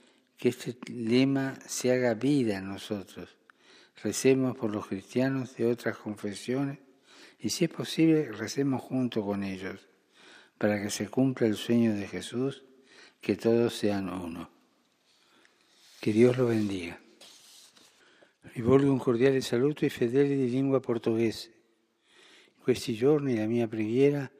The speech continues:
va a quanti soffrono per la pandemia, specialmente a Manaus,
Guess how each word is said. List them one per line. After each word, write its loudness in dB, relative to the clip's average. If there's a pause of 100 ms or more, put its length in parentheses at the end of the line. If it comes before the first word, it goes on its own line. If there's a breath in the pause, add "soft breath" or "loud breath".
(360 soft breath)
va -4
a -6
quanti -2
soffrono 0 (480 soft breath)
per -2
la 2
pandemia, 0 (560 soft breath)
specialmente 2
a 4
Manaus, 0